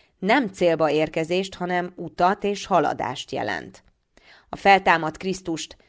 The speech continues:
nem azonnal ismerjük fel, miként szenvedésének és feltámadásának értelmét is fokozatosan értjük meg. A felismerés és megértés útján fontos szerepe van a Szentléleknek.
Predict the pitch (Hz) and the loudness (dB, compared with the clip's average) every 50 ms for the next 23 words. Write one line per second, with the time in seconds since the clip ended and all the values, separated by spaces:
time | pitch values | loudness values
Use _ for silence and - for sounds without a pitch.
0 | _ _ _ - 180 175 170 160 156 165 160 156 151 151 151 156 151 - - 175 | _ _ _ -4 -2 0 0 0 -2 -2 -4 -4 -4 -4 -2 -2 -4 -4 -4 -4
1 | 160 151 151 151 151 151 - - 185 180 185 185 180 156 143 - 170 160 156 156 | -2 -2 -2 -4 -4 -6 -4 0 2 2 2 2 0 -4 -6 -6 -6 -6 -6 -4
2 | - - 185 180 170 160 151 151 147 147 147 - 180 165 151 151 151 - 156 156 | -2 -2 -2 0 0 -2 -2 0 -2 -4 -4 -4 -4 -4 -4 -6 -6 -6 -6 -8
3 | - - - 170 160 156 - 151 151 147 147 143 143 143 147 147 - 165 147 151 | -6 -2 0 0 0 0 0 -2 -2 -2 -2 -2 -2 -2 -2 -2 -4 -4 -4 -4
4 | 147 143 - 160 165 160 156 - 156 151 156 151 147 147 - 151 147 - - 180 | -4 -6 -6 -4 -4 -4 -4 -4 -4 -4 -4 -6 -8 -8 -8 -10 -8 -6 -6 -4
5 | 160 - 156 147 - 135 - - - - - 139 143 117 107 - - - - - | -4 -4 -4 -4 -6 -6 -6 -8 -10 -10 -10 -12 -10 -10 -10 -10 -10 -12 -14 -14
6 | - - 151 - 73 - - _ _ _ _ _ _ _ _ - 170 - - 190 | -12 -10 -10 -10 -10 -12 -14 _ _ _ _ _ _ _ _ -12 -10 -4 0 0
7 | 196 220 233 214 - - 220 214 214 220 220 220 226 - - 151 156 - - 180 | 0 0 -2 -4 -4 -2 -2 0 0 0 0 0 -2 -2 -4 -6 -6 -4 -4 -4
8 | 180 156 160 156 156 156 165 156 151 - - - 170 156 _ - 180 170 165 175 | -4 -2 -2 -2 -2 -4 -4 -6 -6 -6 -8 -10 -10 -10 _ -2 0 0 0 0
9 | 190 190 - - - - _ _ - - 294 - - 147 135 - - - 196 180 | -2 -6 -12 -16 -20 -20 _ _ 2 2 2 2 0 -4 -8 -6 -4 -2 -2 -2
10 | - - - 135 135 135 127 139 147 - - - 180 165 147 143 - - - - | -2 -4 -8 -8 -8 -8 -8 -8 -8 -6 -4 -4 -4 -4 -4 -6 -10 -10 -12 -10
11 | - - - _ - 151 143 - - - | -10 -12 -14 _ -14 -14 -14 -14 -16 -20